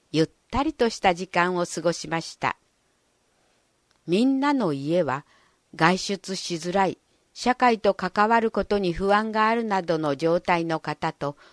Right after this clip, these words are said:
その家族のための居場所です。写真は、並んでいる桜の木の中の大きな木の下にブルーシートを敷いて、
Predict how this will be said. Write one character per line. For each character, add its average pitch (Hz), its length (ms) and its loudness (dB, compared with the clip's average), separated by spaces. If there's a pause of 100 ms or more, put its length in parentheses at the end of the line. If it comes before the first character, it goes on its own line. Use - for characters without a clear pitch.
(120)
そ 226 200 0
の 254 160 2
家 277 240 -4
族 285 300 0
の 185 180 -2
た 202 200 -4
め 226 160 -4
の 240 260 2
居 156 160 0
場 143 120 4
所 123 220 -4
で 123 200 -6
す。 - 300 -18 (1120)
写 190 140 0
真 220 380 -4
は、 208 240 2 (720)
並 220 440 4
ん 220 40 -10
で 226 200 4
い 226 40 4
る 214 140 2
桜 202 440 0
の 190 180 0
木 - 160 -10
の 202 120 0
中 147 320 0
の 123 300 -4 (360)
大 220 300 8
き - 160 -6
な 147 200 2
木 - 180 -8
の 262 160 2
下 139 320 0
に 123 240 -4 (200)
ブ 190 180 0
ル 233 100 0 (100)
ー - 20 -2
シ 277 280 -4
ー 240 60 -6
ト 208 200 0
を 202 80 2
敷 190 280 -6
い 175 40 -10
て、 190 320 -2